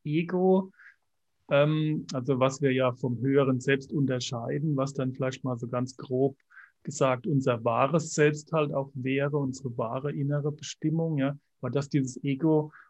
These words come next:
ja tatsächlich so eine Folge dieser traumatischen Erfahrungen ist, hm,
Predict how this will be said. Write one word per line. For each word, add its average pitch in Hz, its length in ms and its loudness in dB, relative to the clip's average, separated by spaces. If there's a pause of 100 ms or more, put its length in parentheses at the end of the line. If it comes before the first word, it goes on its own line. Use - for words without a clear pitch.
(100)
ja 135 120 0
tatsächlich 147 720 0
so 139 200 0
eine 127 300 2 (920)
Folge 180 500 4
dieser 131 440 2
traumatischen 120 680 -2
Erfahrungen 117 720 -6
ist, - 520 -6 (180)
hm, 143 180 -6